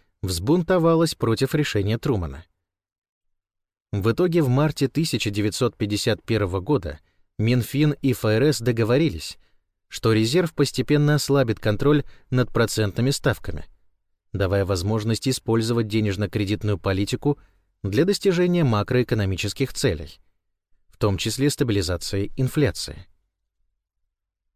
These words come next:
Историческое соглашение, известное как «Соглашение Ф Р С и Министерства финансов от тысяча девятьсот пятьдесят первого года», помогло подготовить почву для современной денежно-кредитной политики.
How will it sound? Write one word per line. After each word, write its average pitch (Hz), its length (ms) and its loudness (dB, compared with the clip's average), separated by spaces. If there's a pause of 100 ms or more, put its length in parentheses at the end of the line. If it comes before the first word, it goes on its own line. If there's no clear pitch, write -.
(380)
Историческое 117 640 0
соглашение, 113 640 0
известное 120 480 0
как 117 300 -2 (260)
«Соглашение 143 680 4
Ф - 120 -4
Р 110 160 2
С - 200 -2
и 135 120 0
Министерства 110 640 0
финансов 107 580 -2 (340)
от 143 200 0
тысяча 123 360 0
девятьсот 107 420 0
пятьдесят 104 440 -2
первого 95 400 0
года», 87 360 0 (920)
помогло 107 400 2
подготовить 139 760 2
почву 151 440 2 (320)
для 120 220 2
современной 160 680 2
денежно-кредитной 113 920 0
политики. - 640 -2